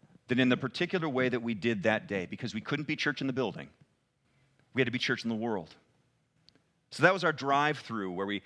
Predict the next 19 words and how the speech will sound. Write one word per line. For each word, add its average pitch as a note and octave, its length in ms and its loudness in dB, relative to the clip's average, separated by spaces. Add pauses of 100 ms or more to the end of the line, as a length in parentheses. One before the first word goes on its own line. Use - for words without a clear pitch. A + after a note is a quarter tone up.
served B2+ 360 0
eighty B2+ 240 0
different A#2 200 -4
people C3 240 -4
last F2 300 -2
week. E2 300 -8
But B2 160 2 (240)
now G3 180 4
there's G#3+ 180 2
ways F#3 280 0
that D3+ 160 2 (440)
members G3+ 600 2
and, C3+ 240 -2 (160)
and A#2 260 -4
different E3 320 0
groups E3 320 -6
within D#3 320 -4
our F3+ 100 2
church C3 320 0